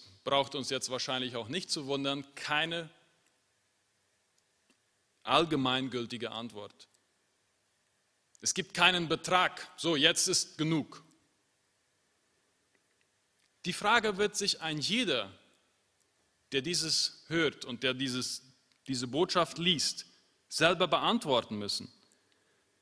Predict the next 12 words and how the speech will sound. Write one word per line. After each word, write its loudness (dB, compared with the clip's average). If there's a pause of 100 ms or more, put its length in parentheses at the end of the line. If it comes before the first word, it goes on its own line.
(1040)
In 0
dem 8
Moment, 6
wo 4
ich 2
für 2
meine 2
Grundbedürfnisse, 0 (220)
Kleidung, 4 (480)
Unterkunft 2
und 0
Nahrung, 4